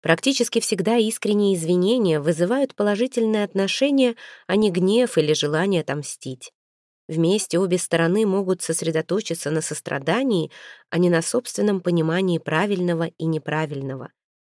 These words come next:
Каждый участник может начать всё сначала. Обычно мы принимаем обиду и недопонимание за нечто плохое, но такие разочарования часто необходимы для развития крепких отношений.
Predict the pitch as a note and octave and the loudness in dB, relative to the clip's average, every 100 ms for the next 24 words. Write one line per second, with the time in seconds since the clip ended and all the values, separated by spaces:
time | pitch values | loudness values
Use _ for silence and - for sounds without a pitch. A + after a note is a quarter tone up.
0 | _ - C4 C#4 C4+ C#4 - A3+ - C#3+ | _ -4 -2 2 0 0 0 0 0 -8
1 | - E3 A3 F#3 D3 C#3+ - F3 - D3 | -2 0 0 -4 -6 -4 -4 -4 -2 -4
2 | D3+ D#3 D#3 - C#3 B2 - _ _ _ | -4 -6 -6 -6 -6 -6 -12 _ _ _
3 | _ _ _ _ - D3 E3 - E3 D#3+ | _ _ _ _ -8 -2 -2 0 2 2
4 | D#3 D#3+ E3 D#3 D#3+ D3+ C#3 F3 G3 D#3 | 2 2 2 2 2 0 -2 -4 -2 -2
5 | D3+ D3 D3+ D3 - D#3 D3+ E3+ B3 A3 | -4 -4 -2 -2 -2 -2 0 0 0 0
6 | F#3 D#3+ F3+ G#3 G#3 - G3+ - A3 A#3 | 0 0 0 0 -2 -4 -8 -4 -4 -4
7 | - C3+ C3+ B2 _ _ _ _ - E3 | -6 -4 -4 -8 _ _ _ _ -8 -2
8 | D#3+ D#3+ G#3 A3+ G3+ F3+ F3+ F#3 F3+ B3 | 0 0 2 2 4 0 -2 0 0 -2
9 | D4 C4 A#3 B3 B3+ B3+ A#3 G#3+ - G3+ | 0 0 0 -4 -2 0 0 0 -4 -4
10 | F#3+ B3+ A#3+ G3 G3 F#3 E3+ A3+ G#3+ F#3+ | 0 0 2 2 0 0 -2 -4 -2 -2
11 | F#3+ G3 - F#3 G3 G3+ A3 - C4+ G3 | 0 -2 -2 -8 -6 -6 -6 -2 0 0
12 | C3+ | -2